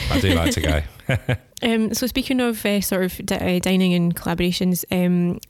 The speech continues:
Speaker 2: the, you've recently started the Strathern series, in which you welcome a range of guest chefs into the kitchen for a specially curated dinner.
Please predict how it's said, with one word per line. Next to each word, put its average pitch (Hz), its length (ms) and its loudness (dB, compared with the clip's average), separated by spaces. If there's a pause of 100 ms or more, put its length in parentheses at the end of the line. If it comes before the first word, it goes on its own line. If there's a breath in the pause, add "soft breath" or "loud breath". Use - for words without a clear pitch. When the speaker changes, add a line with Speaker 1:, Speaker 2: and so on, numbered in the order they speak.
(120)
Speaker 2:
the, 196 240 2
you've 190 440 0
recently 208 280 2
started 190 420 0
the - 80 -2
Strathern 185 500 0
series, 175 480 0 (600 loud breath)
in 196 120 4
which 190 240 0 (160)
you 202 200 2
welcome 190 300 2
a - 20 4
range 185 200 2
of 185 120 -8
guest 180 240 -2
chefs 175 320 0
into 185 160 0
the 180 80 -2
kitchen 185 360 -2
for 185 140 -4
a 190 80 -2
specially 196 420 -2
curated 196 440 -2
dinner. 180 340 2